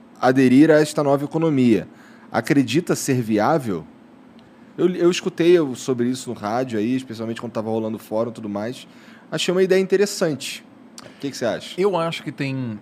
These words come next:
Speaker 2: o que que é preciso, é, é claramente que tem uma, uma, que,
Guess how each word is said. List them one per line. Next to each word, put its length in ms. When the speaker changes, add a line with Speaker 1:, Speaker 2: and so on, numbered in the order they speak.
Speaker 2:
o 120
que 180
que 140
é 120
preciso, 720
é, 480
é 80
claramente 560
que 200
tem 220
uma, 440
uma, 580
que, 100